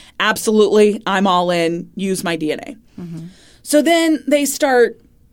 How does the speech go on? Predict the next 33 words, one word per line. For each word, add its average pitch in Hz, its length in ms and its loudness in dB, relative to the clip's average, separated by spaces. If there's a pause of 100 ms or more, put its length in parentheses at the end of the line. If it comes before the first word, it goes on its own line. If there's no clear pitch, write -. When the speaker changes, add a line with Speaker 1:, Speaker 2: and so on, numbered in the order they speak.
(340)
Speaker 1:
building 226 480 2
a 208 60 -2
family 220 480 0
tree 208 720 -6
backward 196 760 -2
from 208 320 0
her 175 460 2
and 180 160 -4
her 214 320 -2
great-grandparents. 175 1040 -6 (400)
So 175 480 2 (1000)
they 180 140 -4
put 208 200 -4
together 202 560 2 (220)
this 165 220 -2
big 165 600 2
tree 262 480 -2
with 202 240 -2
the 180 80 -2
help 160 240 -4
of - 140 -6
Parabon, 247 680 2
and 190 140 -4
then 175 100 -4
they 202 180 2
try 262 280 0
and 294 120 4
get 277 140 4
it 247 220 0
as 180 240 0
close, 294 580 0
like, 196 300 0
to, 240 420 -2